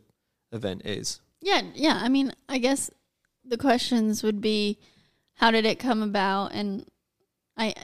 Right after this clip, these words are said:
Speaker 2: there's a meaning behind the actual title, Trooping the Color. What, what does the military, um, regiments do with their quote unquote colors? Um, 'cause,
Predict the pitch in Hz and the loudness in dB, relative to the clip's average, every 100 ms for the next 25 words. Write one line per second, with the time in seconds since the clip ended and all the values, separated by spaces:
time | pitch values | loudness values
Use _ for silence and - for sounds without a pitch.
0 | - 196 208 202 214 208 208 202 220 220 | -18 -20 -8 0 2 2 0 0 0 2
1 | 226 220 208 240 233 208 214 - - - | 2 2 0 0 0 0 -2 -4 -6 -6
2 | 233 226 214 185 190 - 214 226 233 220 | -4 -2 0 0 -2 -2 -2 -2 -4 -4
3 | - 196 185 190 208 202 190 - - 208 | -2 -2 0 -2 0 0 0 -6 -4 -4
4 | - - _ - 226 208 214 202 180 196 | -4 -10 _ -4 -4 -2 -4 -2 -2 -4
5 | - 220 240 190 190 202 - _ _ _ | -4 -4 -4 -4 -6 -8 -12 _ _ _
6 | _ _ - 208 185 180 - 220 208 190 | _ _ -8 -6 -4 -8 -8 -4 -2 -2
7 | 196 180 - - 202 202 196 190 190 214 | -4 -6 -8 -14 -10 -4 -2 -2 -4 -8
8 | - 208 185 185 185 _ 196 185 196 214 | -12 -8 -4 -4 -8 _ -4 -4 -4 -4
9 | 190 190 214 - 214 196 190 202 208 - | -4 -4 -8 -10 -6 -4 -4 -6 -10 -14
10 | _ - 180 175 254 - _ _ _ - | _ -10 -8 -6 -8 -12 _ _ _ -10
11 | 254 | -8